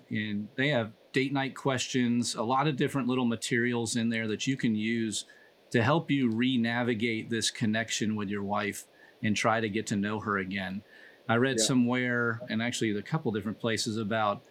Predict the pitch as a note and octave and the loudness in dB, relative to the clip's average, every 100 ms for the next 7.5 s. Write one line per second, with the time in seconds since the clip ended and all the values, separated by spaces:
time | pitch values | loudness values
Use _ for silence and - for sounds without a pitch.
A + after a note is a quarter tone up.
0 | - - - - A#2 A2 G#2+ G#2+ A2+ G#2+ | -20 -20 -20 -6 -2 0 0 0 0 0
1 | A#2+ B2 A2+ C3 B2 B2 A2 G2+ A2+ A2 | 0 0 0 -2 0 0 0 -2 -2 -2
2 | A2 A2 A2 G#2+ A2 - A#2+ A#2 A2+ A2 | -2 -2 -2 -2 -2 -2 0 0 -2 -4
3 | A#2 A#2 A#2 C3+ C3+ C3+ C#3+ A#2+ A#2 - | -2 -2 0 2 2 2 0 0 0 0
4 | A#2+ A2 G#2+ A2 - A2 A#2+ D3 - C3 | 0 2 0 -4 -4 0 2 2 2 0
5 | C3 C3+ B2+ A#2 G#2 A2 G#2+ A2 A2 G2+ | 0 2 2 2 0 -2 0 -2 -2 -4
6 | F#2 G2 A#2 C3 C3+ B2+ C3 C3+ B2 A#2 | -4 -2 0 0 0 2 0 0 0 0
7 | D#3 E3 E3 D#3+ - | 2 0 0 -2 -4